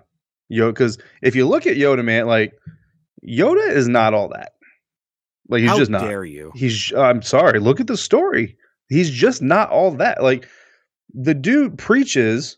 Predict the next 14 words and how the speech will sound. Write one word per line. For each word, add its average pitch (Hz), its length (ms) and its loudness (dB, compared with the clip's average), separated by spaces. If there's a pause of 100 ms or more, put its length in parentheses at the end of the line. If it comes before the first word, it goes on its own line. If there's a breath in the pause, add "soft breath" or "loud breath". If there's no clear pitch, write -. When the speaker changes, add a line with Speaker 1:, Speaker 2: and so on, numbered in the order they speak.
(300)
Speaker 1:
"Listen 165 640 0
to 170 120 -4
your 151 180 2
inner 151 200 0
self," 143 380 0
or 117 100 -2
whatever, 131 380 2
whatever. 123 520 0 (1400)
And 143 140 2
then 147 200 2
twice - 420 0
now, 101 360 -2 (160)
he, 156 300 -4 (100)
he 147 380 -4